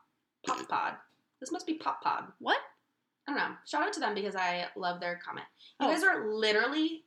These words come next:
Speaker 1: in all caps, "a boy band who got attention from a boy band fandoms across the internet for your own attention and then have the audacity to use the hashtag, hashtag not a boy band. Literally get over yourselves."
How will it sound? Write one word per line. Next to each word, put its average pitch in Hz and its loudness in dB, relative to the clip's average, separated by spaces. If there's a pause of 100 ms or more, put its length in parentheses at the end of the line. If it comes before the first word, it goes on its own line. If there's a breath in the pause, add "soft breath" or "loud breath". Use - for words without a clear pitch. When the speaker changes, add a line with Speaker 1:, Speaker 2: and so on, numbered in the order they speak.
Speaker 1:
in 190 -8
all 165 -2
caps, - -8 (260 soft breath)
"a 285 6
boy 220 0
band 190 -2
who 214 -10
got 202 2
attention 208 -4
from 233 -2
a 180 -2
boy 190 -4
band 226 -4
fandoms 175 -6
across 185 -4
the 185 -8
internet 180 -4 (260 loud breath)
for 240 2
your 226 4 (100)
own 180 2 (880)
attention 175 -6 (200 soft breath)
and 226 0
then 226 -2
have 208 4
the - 2
audacity 185 4
to 220 -6
use 190 -6
the 202 -2
hashtag, 196 -2 (220)
hashtag 175 0 (120)
not 180 -6
a 175 -8
boy 156 -8
band. 185 -4 (240)
Literally 220 4
get 247 0 (160)
over 170 -4
yourselves." - -8